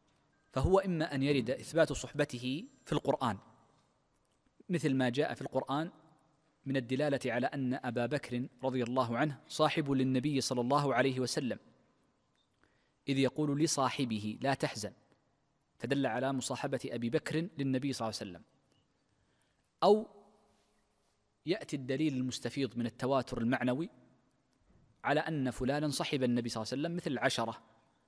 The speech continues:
وأكابر الصحابة، فإنه قد أجمعت الأمة لوجود النقل المتواتر على أنهم أصحاب للنبي صلى الله عليه وسلم. النوع الثاني من طرق معرفة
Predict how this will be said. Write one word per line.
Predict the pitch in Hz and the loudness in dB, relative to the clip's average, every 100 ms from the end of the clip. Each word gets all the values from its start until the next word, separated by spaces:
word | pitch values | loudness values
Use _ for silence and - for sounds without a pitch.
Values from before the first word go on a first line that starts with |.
| _ _ _ _ - | _ _ _ _ -8
وأكابر | - - 156 139 123 | -6 0 2 2 0
الصحابة، | - 110 123 131 | -2 -2 -2 -2
فإنه | - - 143 131 | -4 -4 -2 -2
قد | - 131 160 | -4 -6 -4
أجمعت | 131 117 110 | -4 -4 -4
الأمة | 120 139 123 139 - - _ _ _ | -4 -2 -2 -2 -6 -20 _ _ _
لوجود | 127 123 123 147 127 | -2 0 0 -2 -2
النقل | 123 139 123 | -2 -2 -2
المتواتر | 113 117 131 123 143 143 160 - - _ _ _ _ | -2 -2 0 4 4 2 -4 -6 -20 _ _ _ _
على | 104 123 | -2 0
أنهم | 147 143 117 139 - | 0 0 -2 -4 -6
أصحاب | - - 139 127 | -10 -4 -4 -2
للنبي | 131 123 117 113 143 | -4 -2 -4 -4 -6
صلى | 113 113 | -6 -6
الله | 107 123 127 107 | -6 -6 -4 -4
عليه | 120 120 | -4 -4
وسلم. | 101 104 101 - _ _ _ _ _ _ _ _ _ _ _ _ _ - | -6 -10 -14 -20 _ _ _ _ _ _ _ _ _ _ _ _ _ -2
النوع | 151 208 170 | 2 2 0
الثاني | - 180 143 | 0 2 4
من | 135 | 2
طرق | 123 131 - | 0 -2 0
معرفة | 135 131 120 110 - | 0 2 0 -6 -10